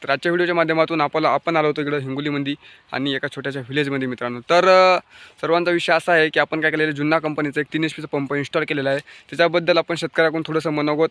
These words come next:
आणि सोलरचा पंप आणि, अ, फिटिंग कशी केलेली आहे आणि पाणी कसं मारतं याबद्दल थोडक्यात एक शेतकऱ्याचं मनोगत घेऊ आणि तुम्हाला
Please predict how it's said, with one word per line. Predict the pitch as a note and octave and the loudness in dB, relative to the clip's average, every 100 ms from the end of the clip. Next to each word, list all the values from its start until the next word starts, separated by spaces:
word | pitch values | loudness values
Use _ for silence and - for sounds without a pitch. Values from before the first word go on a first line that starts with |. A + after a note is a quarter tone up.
| - | -2
आणि | D3 C#3+ | -6 -6
सोलरचा | - D3 D3 | -4 -4 -4
पंप | D3 D3 C#3+ - D#3 - | -6 -6 -6 -4 -4 -4
आणि, | C#3 C#3+ - - - _ - | -6 -6 -8 -20 -20 _ -2
अ, | C3+ C3 - | 0 0 -2
फिटिंग | D3+ E3 | -2 -2
कशी | D3+ D#3+ | -2 -4
केलेली | D3+ C#3+ C#3+ | -4 0 0
आहे | |
आणि | C#3+ | 0
पाणी | C#3 D3 | 0 -2
कसं | D#3 D#3 | -2 -2
मारतं | D3 C#3 | 0 0
याबद्दल | C#3+ C#3 C#3+ | -2 -2 -6
थोडक्यात | C#3 B2+ C#3+ C3+ | -6 -4 -4 -4
एक | |
शेतकऱ्याचं | - - D3 C#3 | -14 -6 -4 -2
मनोगत | C#3 D3 D3 | -2 -2 -2
घेऊ | C#3 C#3+ - | -4 -6 -4
आणि | C#3 | -4
तुम्हाला | C#3+ C#3 | -4 -2